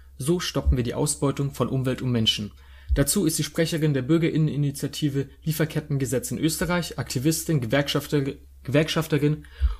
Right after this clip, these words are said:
und gilt als Expertin für prekäre Arbeit, weibliche Arbeitswelten und atypische Beschäftigung in Österreich.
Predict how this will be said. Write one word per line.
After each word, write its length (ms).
und 100
gilt 180
als 160
Expertin 540
für 120
prekäre 500
Arbeit, 460
weibliche 480
Arbeitswelten 640
und 260
atypische 480
Beschäftigung 560
in 80
Österreich. 500